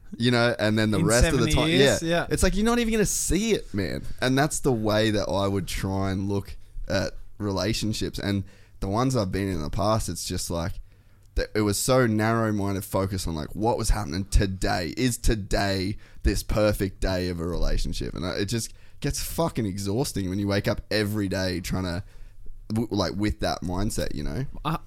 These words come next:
Speaker 2: I think personally today relationships are far too black and white. Like, I
Speaker 1: Mm.
Speaker 2: think everything is grey these days. Everything is give and take. Everything, like, there's no one size fits all,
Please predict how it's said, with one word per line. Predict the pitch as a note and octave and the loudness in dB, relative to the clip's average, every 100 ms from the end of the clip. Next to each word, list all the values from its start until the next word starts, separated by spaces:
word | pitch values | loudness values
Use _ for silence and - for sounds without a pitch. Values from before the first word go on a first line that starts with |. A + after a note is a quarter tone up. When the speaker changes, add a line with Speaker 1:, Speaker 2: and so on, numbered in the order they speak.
| - | 0
Speaker 2:
I | D#3+ G3+ | 4 4
think | G#3 A3 F3+ - | 2 -2 -2 -2
personally | - C3+ C3+ D3 C3+ | 0 2 0 -2 -4
today | B2+ B2+ A#2+ | -2 -2 0
relationships | A#2+ A#2 A#2+ C3+ B2 A#2+ - | 0 0 0 0 -2 -2 -6
are | |
far | A#2 - - A#2 A2 | -6 -8 -4 -2 0
too | G#2+ - A#2+ | -2 -4 -6
black | A2 G#2 G#2+ | -4 -6 -4
and | A2+ | -6
white. | G#2 G2+ E2 - - - - | -4 -4 -4 -8 -16 -18 -8
Like, | A2+ G2+ | -2 0
I | G2 C3+ | 2 2
Speaker 1:
Mm. | |
Speaker 2:
think | E3 D#3 C3 - - - - - - - - - | 0 -2 -4 -6 -8 -8 -10 -12 -10 -10 -6 -2
everything | E3+ G#3+ D#3+ B2+ | -2 0 -2 -2
is | A2+ | -2
grey | G#2+ A2+ A2 | -4 -4 -2
these | G#2 A2 A2 | -4 -6 -4
days. | - G2 A2 | -4 -4 -4
Everything | C#3+ F3+ F3+ D#3 | -4 -2 -2 -2
is | C#3 | -2
give | - C#3 | -4 -4
and | C3+ | -4
take. | B2+ B2+ A#2+ A#2+ | -2 -2 -2 -4
Everything, | B2+ C#3 C#3 C#3 B2 | -6 -4 -4 -6 -4
like, | B2+ - | -6 -4
there's | C#3+ C#3 | -4 -2
no | E3 E3 | -2 -2
one | C#3 C3+ C#3+ C#3+ | 0 0 0 -2
size | - - - C#3 B2 B2 | -4 -2 -2 0 0 -2
fits | - C#3 - | -4 -8 -6
all, | A2 B2+ A#2+ - | -6 -6 -6 -10